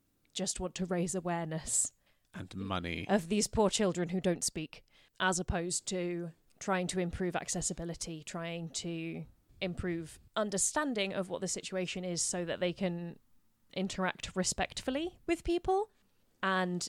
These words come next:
Speaker 1: yeah, the social model of disability is particularly relevant in the case of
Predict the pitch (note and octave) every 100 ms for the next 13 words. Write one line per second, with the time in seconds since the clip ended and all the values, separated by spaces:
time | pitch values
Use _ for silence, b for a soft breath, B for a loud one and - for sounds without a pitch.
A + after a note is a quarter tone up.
0 | - F#3 - G3 F#3 F3+ F3+ - - _
1 | _ - B3 G#3+ F#3+ F#3+ E3+ F#3+ - F#3
2 | F3 - F3 F3 E3 _ _ _ _ _
3 | - G#3+ C#3 - F#3+ F3 F3 F3+ F3 E3+
4 | D#3+ F3 E3+ E3 - D#3+ D3+ - - D#3
5 | D#3 - -